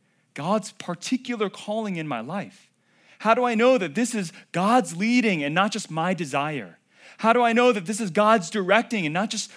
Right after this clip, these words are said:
my imagination?" Right? I encourage them to consider three things. Three things to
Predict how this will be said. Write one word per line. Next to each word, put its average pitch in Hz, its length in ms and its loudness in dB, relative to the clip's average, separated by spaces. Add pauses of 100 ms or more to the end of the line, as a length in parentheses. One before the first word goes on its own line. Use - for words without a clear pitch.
(120)
my 185 320 4
imagination?" 185 1200 -2 (280)
Right? 127 220 -10 (160)
I 160 120 2
encourage 214 500 -2
them 175 160 -2
to 180 100 -6
consider 160 400 -6
three 131 300 -6
things. - 480 -16 (240)
Three 233 180 0
things 202 360 -2
to 139 220 -2